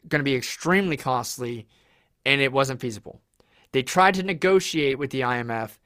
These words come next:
and ultimately the I M F refused any, any more negotiations, so it didn't work out. The other option was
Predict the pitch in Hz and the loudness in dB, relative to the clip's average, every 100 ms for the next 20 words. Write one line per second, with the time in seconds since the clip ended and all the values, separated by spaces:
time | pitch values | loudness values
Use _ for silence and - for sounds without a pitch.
0 | _ _ _ - 139 135 165 170 165 156 | _ _ _ -6 -4 -2 -2 -2 -4 -4
1 | 156 147 135 135 131 127 - 131 - - | -4 -2 2 2 2 -2 -4 -12 -12 -8
2 | 131 123 123 120 107 _ _ _ _ - | -6 -4 -6 -8 -12 _ _ _ _ -10
3 | 127 123 117 113 110 - 104 - 117 - | -8 -6 -6 -4 -4 -4 -6 -8 -8 -2
4 | 117 120 113 110 113 113 131 - 175 202 | -2 -2 -8 -10 -10 -8 -8 -4 0 0
5 | 147 139 - 156 127 123 127 | 0 -2 -4 -6 -2 -2 -4